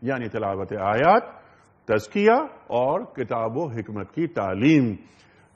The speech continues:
एक बात और, एक और नुक्ता जरा सा हटके है, लेकिन इसके साथ इसी आयत के झैल में है। जब बाप बेटा खाने काबा की तामीर को कर रहे हैं, दीवारें बुलंद कर रहे हैं,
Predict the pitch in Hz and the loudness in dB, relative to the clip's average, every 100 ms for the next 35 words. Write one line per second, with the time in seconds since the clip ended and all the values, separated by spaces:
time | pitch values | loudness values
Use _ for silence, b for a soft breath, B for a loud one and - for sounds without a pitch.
0 | _ 220 220 143 110 101 - 110 131 - | _ 0 0 -2 -8 -8 -8 -8 -8 -4
1 | 156 147 117 101 101 - 104 92 90 - | -4 -4 -6 -6 -8 -8 -10 -10 -12 -8
2 | 113 170 156 123 101 - - 156 143 143 | -4 -4 -4 -6 -6 -8 -4 -4 -2 -2
3 | 135 202 190 151 131 151 - 113 117 185 | 4 4 4 -2 -4 -4 -4 -6 -4 -4
4 | 240 220 139 139 170 196 170 113 139 156 | -2 0 2 2 0 -4 -4 2 4 6
5 | 131 110 95 92 b b b b b b | 4 -2 -6 -10 b b b b b b
6 | - 120 214 143 110 127 196 151 117 113 | -10 0 0 0 -2 0 -2 -4 -6 -4
7 | 113 113 160 - 123 127 151 127 110 131 | -4 -6 -6 -8 -8 -6 -6 -4 -4 -4
8 | 139 139 - 104 104 135 147 151 131 156 | -6 -8 -8 -6 -6 -6 -6 -8 -6 -4
9 | 147 - 113 - 180 180 139 143 175 143 | -4 -10 -10 2 2 2 -2 -4 -4 -2
10 | 135 135 160 135 127 165 156 127 123 127 | 0 2 0 0 -2 -2 -4 -6 -6 -8
11 | 175 190 b | -10 -14 b